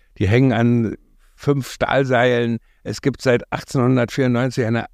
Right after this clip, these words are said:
Abfangvorrichtung. Also, äh, eher, eher, weiß ich nicht, eher, eher explodiert ein Auto während der Fahrt, äh, weil irgendwas überhitzt ist,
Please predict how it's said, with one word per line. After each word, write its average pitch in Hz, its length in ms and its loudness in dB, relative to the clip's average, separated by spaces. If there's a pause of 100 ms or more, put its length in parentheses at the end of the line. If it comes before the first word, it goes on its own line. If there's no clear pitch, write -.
(160)
Abfangvorrichtung. 120 1200 -2 (220)
Also, 143 320 0 (260)
äh, 151 320 0
eher, 175 480 2
eher, 170 400 2 (1400)
weiß 147 240 2
ich 156 60 -6
nicht, 135 140 -4
eher, 143 320 2
eher 135 160 -6
explodiert 156 440 0
ein 151 80 -4
Auto 151 360 2
während 143 220 0
der 135 60 2
Fahrt, 156 400 0
äh, 131 420 -2
weil 131 200 0
irgendwas 143 240 0
überhitzt 151 300 0
ist, 147 160 0